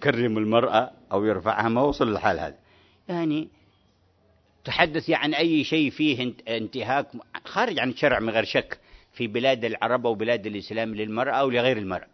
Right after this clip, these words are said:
لكن ما يحصل إلى مثل هذه النسبة من القتل والضرب والاغتصاب للمرأة وحدها في بلدان التقدم والتطور. طيب، هذا قدام عيني وإحصائياتهم رسمية اليوم تجيبه.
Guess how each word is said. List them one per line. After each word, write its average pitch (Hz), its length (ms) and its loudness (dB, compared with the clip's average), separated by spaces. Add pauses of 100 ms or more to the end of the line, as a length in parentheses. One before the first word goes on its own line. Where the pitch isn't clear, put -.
(520)
لكن 95 260 -12
ما 92 220 -6
يحصل 120 460 -10 (800)
إلى 92 180 -8
مثل 92 260 -8
هذه 90 200 -8
النسبة 90 360 -8
من 85 160 -10
القتل 80 340 -10 (640)
والضرب 95 540 -2 (500)
والاغتصاب 85 640 -6 (920)
للمرأة 90 480 -6
وحدها 104 360 -2
في 110 160 -8
بلدان 98 460 -6
التقدم 98 800 -10
والتطور. 98 640 -10 (120)
طيب، 165 140 -14 (200)
هذا 196 200 -4
قدام 104 400 -4
عيني 131 280 -2
وإحصائياتهم 117 640 -6
رسمية 135 340 0
اليوم 131 220 0
تجيبه. 123 500 -2